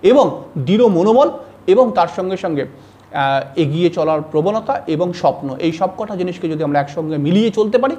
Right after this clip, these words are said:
তাহলে পরে কিন্তু অবশ্যই আপনারা ভালো জায়গায় পৌঁছাতে পারবেন এবং অনেক ভালো জায়গায় নিজেকে প্রতিষ্ঠিত করে দিতে পারবেন দু হাজার কুড়ি সালে।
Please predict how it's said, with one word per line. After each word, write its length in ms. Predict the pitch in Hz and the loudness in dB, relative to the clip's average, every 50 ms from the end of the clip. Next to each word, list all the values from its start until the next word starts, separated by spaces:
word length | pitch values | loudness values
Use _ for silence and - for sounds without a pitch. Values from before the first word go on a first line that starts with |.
| - - - - - | -8 -14 -20 -8 -4
তাহলে 260 | 147 143 147 151 147 | -4 -2 -2 -2 -2
পরে 180 | 139 147 143 131 | -2 -2 -4 -4
কিন্তু 220 | 143 143 147 170 - - | -6 -6 -8 -8 -4 -4
অবশ্যই 380 | 139 139 151 147 - - 262 | -4 -4 -4 -8 -6 -4 -4
আপনারা 240 | 220 180 - 139 131 | -4 -2 -4 -6 -6
ভালো 220 | 135 135 135 143 | -4 -4 -4 -4
জায়গায় 220 | 139 139 139 139 135 | -4 -4 -6 -6 -6
পৌঁছাতে 300 | 147 143 143 147 165 190 | -6 -8 -8 -6 -6 -6
পারবেন 260 | 185 202 202 233 285 285 - - - - - _ | -6 -4 -6 -6 -8 -10 -12 -18 -20 -20 -10 _
এবং 220 | - 151 196 247 247 - - - | -4 -2 -2 -2 -4 -6 -6 -6
অনেক 220 | 139 165 214 240 185 156 139 - - | -2 0 0 0 -2 -4 -10 -14 -16
ভালো 380 | - - - 170 226 277 254 | -10 -2 0 2 4 4 4
জায়গায় 380 | 180 156 170 170 175 185 156 139 | 4 4 2 2 2 2 0 -2
নিজেকে 360 | 147 151 151 165 156 - 233 | -4 -4 -4 -6 -6 -6 -6
প্রতিষ্ঠিত 500 | - - 156 151 233 220 - - 190 170 | -6 -6 -8 -6 -8 -6 -6 -6 -6 -6
করে 200 | 160 - 147 143 | -6 -6 -8 -8
দিতে 160 | 131 - - | -10 -10 -8
পারবেন 260 | - - - - - - - - - - - - - - 131 | -8 -8 -8 -8 -10 -14 -16 -20 -20 -20 -20 -20 -12 -8 -6
দু 140 | 123 143 | -4 -2
হাজার 220 | 147 156 143 139 127 | -2 -2 -2 -2 -4
কুড়ি 200 | 131 127 127 123 | -4 -4 -6 -6
সালে। 220 | - 131 - 104 | -6 -10 -10 -10